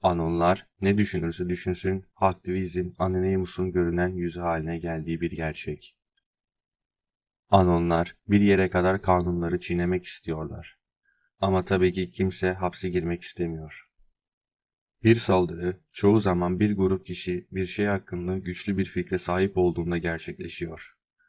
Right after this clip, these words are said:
Devletin dosya paylaşımına darbe vurması gibi.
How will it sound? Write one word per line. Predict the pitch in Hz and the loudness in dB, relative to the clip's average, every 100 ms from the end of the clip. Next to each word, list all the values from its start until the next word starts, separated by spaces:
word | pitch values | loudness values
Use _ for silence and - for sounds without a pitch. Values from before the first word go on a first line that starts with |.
| _ _ _ | _ _ _
Devletin | 95 92 87 87 - 90 95 - | -2 0 0 0 0 -2 -4 -2
dosya | 95 90 92 | -2 0 -6
paylaşımına | - 85 82 - 85 82 87 87 87 | -6 -8 -8 -10 -8 -6 -8 -8 -6
darbe | 90 87 87 | -4 -4 -6
vurması | 78 78 82 - - | -6 -10 -12 -16 -16
gibi. | 82 | -14